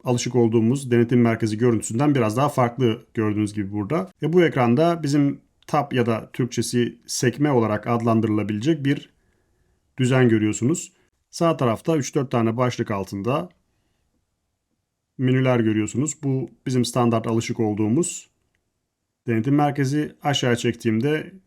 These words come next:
şu anda çalınan şarkı, bir daha aşağı çektiğimde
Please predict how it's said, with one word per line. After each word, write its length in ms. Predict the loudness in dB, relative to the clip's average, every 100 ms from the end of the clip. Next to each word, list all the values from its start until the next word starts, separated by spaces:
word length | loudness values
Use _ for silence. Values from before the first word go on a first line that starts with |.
| _ -10
şu 160 | -4
anda 160 | -2 -2
çalınan 360 | 0 0 0
şarkı, 600 | 0 -2 -2 -2 -4 -4 -10 -8
bir 80 | -2
daha 160 | -2
aşağı 300 | -2 -4 -8
çektiğimde 760 | -8 -10 -6 -6 -4 -4 -4